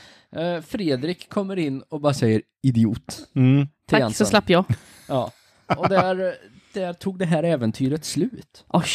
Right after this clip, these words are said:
Speaker 2: Oj.
Speaker 1: Så att vi fick inget värre svar på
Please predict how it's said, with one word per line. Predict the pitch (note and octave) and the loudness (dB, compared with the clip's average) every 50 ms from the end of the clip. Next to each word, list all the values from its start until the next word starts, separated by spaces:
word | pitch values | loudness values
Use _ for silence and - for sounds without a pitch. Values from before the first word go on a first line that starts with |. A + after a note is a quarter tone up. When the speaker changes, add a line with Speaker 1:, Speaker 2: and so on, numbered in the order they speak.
| - - - - | -4 -4 -2 2
Speaker 2:
Oj. | A2 A#2+ G3+ C4 G3 A#2 - _ _ _ _ _ _ _ _ _ _ _ _ _ | 4 4 4 4 2 0 -2 _ _ _ _ _ _ _ _ _ _ _ _ _
Speaker 1:
Så | C3+ - F#3 | -8 -6 -6
att | E3+ D#3+ - - | -6 -6 -6 -8
vi | D#3 D3 D#3+ F#3 G#3 | -10 -6 -4 -4 -4
fick | - - - - A#3+ A#3 - _ - - | -4 -4 -2 0 0 0 -2 _ -10 -6
inget | C4 A#3 G3 F3 E3 D#3 - | -2 0 0 0 0 0 0
värre | E3+ D3+ B2+ C3 C#3+ C#3+ | 0 0 0 -2 -4 -6
svar | - - - C3+ B2 B2+ C3 C3 | -8 -8 -6 -4 -4 -2 -4 -4
på | B2+ - - B2+ A2+ A2+ A2+ A2 | -6 -6 -6 -4 -2 -2 -2 -4